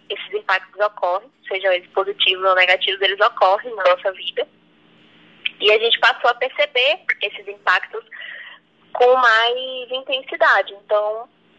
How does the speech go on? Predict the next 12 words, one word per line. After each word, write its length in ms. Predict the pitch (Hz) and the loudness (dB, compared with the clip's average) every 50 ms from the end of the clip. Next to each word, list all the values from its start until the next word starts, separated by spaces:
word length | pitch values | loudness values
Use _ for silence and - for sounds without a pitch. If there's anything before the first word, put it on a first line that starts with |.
| _ - - - - - - _ _ _ _ - - - - - - - - - - - - - | _ -20 -20 -20 -20 -20 -20 _ _ _ _ -20 -20 -20 -20 -20 -20 -20 -20 -20 -20 -10 -4 -4
acabou 500 | 202 - - 247 233 - 214 214 247 262 | -2 0 0 0 2 4 4 4 4 2
que 880 | - - 294 294 294 294 285 285 277 269 254 240 226 214 196 - - _ _ _ _ _ _ _ - - - - - - | 0 -4 -4 -2 0 2 4 4 4 4 4 4 2 0 -2 -4 -8 _ _ _ _ _ _ _ -14 -14 -14 -12 -10 -8
ficou, 300 | - 226 - - - 220 214 226 | -6 -6 -2 2 4 6 6 6
assim, 560 | 233 233 - 233 220 202 196 - 180 170 165 - - - - _ - - _ - | 4 2 0 0 0 0 -2 -6 -8 -12 -18 -20 -20 -20 -20 _ -20 -20 _ 0
perceptível, 880 | - 247 262 262 - 269 262 - - - - - - 202 214 226 302 - _ _ _ - | 2 2 2 2 2 0 0 -2 -6 -6 -4 -4 -4 -4 -4 -6 -6 -8 _ _ _ -6
né? 260 | 202 185 190 214 - - - - - - - - - - - - - - - _ - - _ _ - | -2 0 0 0 -2 -6 -16 -20 -18 -14 -10 -8 -6 -4 -4 -4 -4 -6 -8 _ -20 -20 _ _ -4
O 100 | - 185 | -4 -4
quanto 520 | - - - 262 247 269 311 339 - - | -2 2 4 6 6 6 4 2 2 2
a 560 | 349 339 339 339 330 320 302 269 - - 214 233 | 4 6 6 6 6 4 4 2 2 0 -2 0
população 880 | - 247 247 - 254 247 240 247 247 - - - 208 202 214 247 269 285 | 0 0 0 2 2 2 2 2 0 -4 -4 -2 0 0 0 -2 -4 -4
passou 600 | - 277 240 240 240 - - 233 214 220 226 226 | -2 -2 -2 -2 -2 -4 -4 -2 -2 -2 0 0
a 640 | 233 233 240 240 240 - - 240 240 233 233 220 | 0 2 2 2 2 4 4 4 4 4 2 0